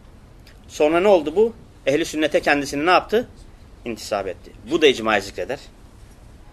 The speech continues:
İman arttığına eksildiğine dair. Bak, başka İbn-i Ebi Zeyd el-Kayravani. Özellikle bunu söyledim de bir de Maliki alimlerinden alalım. Ahmet İbni Hanbel'i aldık, Hanbeli alimlerinden,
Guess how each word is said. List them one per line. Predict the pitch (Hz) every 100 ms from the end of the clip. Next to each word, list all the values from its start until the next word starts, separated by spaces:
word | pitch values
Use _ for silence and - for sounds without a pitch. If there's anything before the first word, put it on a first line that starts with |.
| - - - -
İman | 123 127 123
arttığına | 131 117 - 123
eksildiğine | 113 - 104 101 95
dair. | 92 110
Bak, | 147 -
başka | 135 147 - 214 214 - - -
İbn-i | 196 185 180 165
Ebi | 160 185
Zeyd | 165 214 220
el-Kayravani. | 160 151 160 143 143 135 104 98
Özellikle | 151 147 185 220 202 185
bunu | 208
söyledim | 202 190 208 220
de | 190
bir |
de | 196
Maliki | 180 170 165 190
alimlerinden | 175 156 156 151 156
alalım. | 151 107 113 - - - - - - - - - -
Ahmet | 131 160 160
İbni | 160
Hanbel'i | 165 165 165 180
aldık, | 185 196
Hanbeli | 156 143 151
alimlerinden, | 147 127 117 101 92